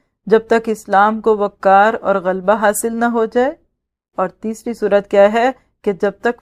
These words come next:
فتنہ ختم نہ ہو جائے۔ اور یہ جو بات کہی گئی کہ دین سارا اللہ کا، اللہ تعالیٰ کا ہو جائے، تو مراد کیا ہے اس سے؟ کہ بندے رب کے دین اور اس کے قانون کے مطیع ہو جائیں۔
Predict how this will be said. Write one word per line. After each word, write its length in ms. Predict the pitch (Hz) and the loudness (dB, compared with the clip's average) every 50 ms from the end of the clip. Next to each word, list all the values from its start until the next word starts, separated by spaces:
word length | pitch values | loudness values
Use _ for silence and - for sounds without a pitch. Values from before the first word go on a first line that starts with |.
| _ _ | _ _
فتنہ 300 | 208 196 196 _ - 196 220 214 | -8 -8 -8 _ -6 -6 -6 -4
ختم 280 | - 208 185 - 190 | -6 -8 -6 -6 -8
نہ 120 | 185 180 185 | -6 -6 -8
ہو 220 | 185 175 175 170 | -8 -8 -10 -12
جائے۔ 220 | 165 175 165 170 170 _ _ _ _ _ _ _ _ _ _ _ _ _ _ _ _ _ _ _ _ _ _ _ _ _ | -10 -10 -12 -12 -12 _ _ _ _ _ _ _ _ _ _ _ _ _ _ _ _ _ _ _ _ _ _ _ _ _
اور 100 | - 208 | -2 0
یہ 160 | 202 226 254 | 2 2 0
جو 120 | 262 294 294 | 0 0 0
بات 280 | 247 262 247 247 247 | 2 2 0 0 2
کہی 320 | - 226 208 208 226 220 202 | 0 0 0 0 -6 -6 -4
گئی 120 | 226 220 | -4 -4
کہ 300 | 208 214 220 214 208 202 202 208 _ _ _ _ _ _ | 0 2 4 4 4 4 2 -4 _ _ _ _ _ _
دین 320 | 190 175 214 214 226 226 226 | -6 -4 -2 0 0 -2 -2
سارا 340 | - 247 208 214 214 214 202 | 0 0 2 2 4 2 2
اللہ 320 | - 190 190 190 202 220 233 | 2 0 0 0 0 0 2
کا، 140 | 226 233 - | 0 -4 -4
اللہ 260 | - 196 202 202 208 | -4 -6 -2 -2 -2
تعالیٰ 280 | 208 208 196 190 - 226 220 | 0 0 0 2 2 0 0
کا 100 | 240 233 | 0 -2
ہو 180 | 226 202 220 202 | 0 0 -2 -2
جائے، 320 | 190 170 196 190 196 233 254 _ _ _ _ _ _ _ | 0 2 2 4 4 2 0 _ _ _ _ _ _ _
تو 100 | - 208 | -6 -4
مراد 340 | 196 196 202 196 196 208 214 - | 0 2 4 4 4 4 2 2
کیا 220 | - 233 226 233 220 | 2 2 2 2 2
ہے 120 | 233 226 | 2 0
اس 180 | 226 214 - - | 0 0 -2 0
سے؟ 140 | 247 262 294 - _ _ _ _ _ _ _ _ _ _ | 0 0 0 -2 _ _ _ _ _ _ _ _ _ _
کہ 80 | 208 202 | -4 -4
بندے 580 | 180 175 202 202 202 214 208 233 247 277 285 285 _ _ _ _ _ | 0 -2 -2 -2 -2 2 4 6 6 6 2 -2 _ _ _ _ _
رب 420 | 214 190 180 196 220 233 220 226 _ | -14 -8 -2 0 0 0 -2 -4 _
کے 160 | 254 254 247 | 0 0 0
دین 360 | 196 185 208 208 214 220 226 | -2 -4 -8 -8 -6 -4 -2
اور 120 | 220 202 | -2 -2
اس 140 | 196 196 - | -2 -2 -8
کے 180 | _ - 220 208 | _ -4 -4 -2
قانون 480 | 208 208 196 190 185 185 190 196 196 | 0 0 -2 0 -2 -4 -6 -6 -8
کے 180 | 190 - 233 240 | -6 -4 -4 -2
مطیع 360 | 233 220 196 190 - 202 196 185 | -2 -2 -6 -6 -6 -10 -10 -8
ہو 120 | 165 185 175 | -8 -10 -10
جائیں۔ 260 | 170 - 165 165 165 | -10 -12 -18 -20 -20